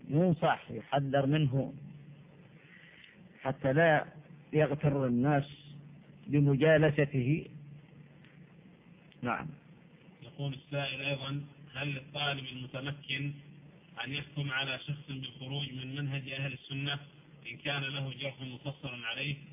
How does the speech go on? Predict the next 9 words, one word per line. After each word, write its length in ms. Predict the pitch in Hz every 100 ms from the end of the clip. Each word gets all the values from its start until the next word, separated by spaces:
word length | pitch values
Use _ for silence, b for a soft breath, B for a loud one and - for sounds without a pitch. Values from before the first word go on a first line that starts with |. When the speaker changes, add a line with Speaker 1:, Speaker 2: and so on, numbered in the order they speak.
| - - -
Speaker 2:
أم 140 | 135 131
هل 200 | 139 131
هذا 320 | 139 143 139
خاص 400 | 131 135 135 127
بالعلماء؟ 580 | 123 120 123 127 131 - -
Speaker 1:
إيش؟ 160 | 123 143 - - - - - - 165 151 - - - -
Speaker 2:
هل 120 | - 143
للطالب 460 | 139 151 151 147 139
المتمكن 800 | 135 131 135 147 - 147 147